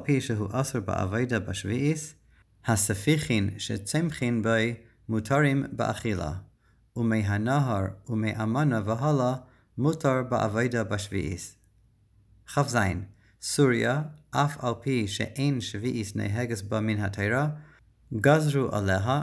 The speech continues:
שתהיה אסורה בעבודה בשביעיס כארץ ישראל, כדי שלא יניחו ארץ ישראל וילכו וישתקעו שם. אבל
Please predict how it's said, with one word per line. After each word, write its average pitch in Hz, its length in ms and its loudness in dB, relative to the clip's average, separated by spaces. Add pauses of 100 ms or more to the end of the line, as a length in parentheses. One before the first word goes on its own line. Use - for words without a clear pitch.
(140)
שתהיה 147 720 2
אסורה 127 540 0
בעבודה 117 640 0
בשביעיס 107 840 -4 (120)
כארץ 123 540 0
ישראל, 95 440 -2 (580)
כדי 120 580 0
שלא 113 340 0
יניחו 135 520 0
ארץ 120 400 -2
ישראל 117 500 -2
וילכו 113 540 -2
וישתקעו 104 500 -2
שם. 87 300 -4 (800)
אבל 123 280 2